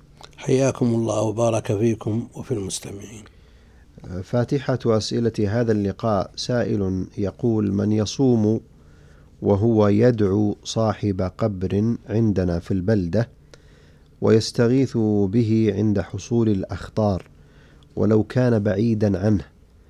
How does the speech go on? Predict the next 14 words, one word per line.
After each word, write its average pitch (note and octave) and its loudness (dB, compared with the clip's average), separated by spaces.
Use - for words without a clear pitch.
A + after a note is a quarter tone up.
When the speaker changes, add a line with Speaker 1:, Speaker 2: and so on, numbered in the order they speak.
Speaker 2:
هل A2+ -2
يكون B2+ 2
محققا A#2 0
لحكمة G#2 -2
الصيام؟ G2+ 0
وهل F#2+ 0
يتقبل G#2+ 0
الله G#2 2
صيامه؟ G2+ 0
علما A2+ 4
بأنه B2 2
من A#2+ 2
أهل B2+ 0
العبادة G#2+ 2